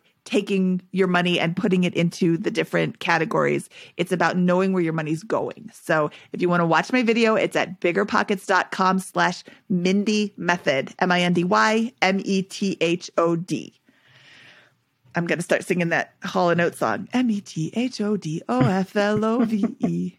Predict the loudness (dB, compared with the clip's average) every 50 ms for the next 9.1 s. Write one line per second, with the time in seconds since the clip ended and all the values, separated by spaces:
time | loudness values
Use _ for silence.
0 | _ -4 -2 -2 -2 -2 -4 -6 -6 -6 -4 -4 -4 -4 -4 -4 -2 2 2 4
1 | 4 4 4 4 4 4 4 2 2 2 2 2 4 4 2 2 2 2 2 2
2 | 2 0 0 2 2 4 4 4 4 4 4 2 0 -2 -6 -8 _ 2 2 2
3 | 4 2 0 2 2 2 2 2 2 4 4 2 -2 -4 -8 -20 -12 _ -4 0
4 | 0 2 2 2 0 -2 -4 -6 -6 -10 -10 -10 -4 2 2 2 4 2 -2 -2
5 | -6 _ _ 0 2 2 2 2 0 0 0 -2 -2 -2 0 -2 -2 -2 0 -2
6 | -2 0 0 0 0 2 2 0 0 0 0 0 -2 -2 -2 -4 -12 -18 -20 _
7 | _ -16 -14 -12 -10 -10 -10 -10 -6 0 2 4 4 4 4 2 0 -4 _ _
8 | _ _ _ _ _ _ _ _ _ _ -6 -2 0 0 0 2 4 4 6 6
9 | 4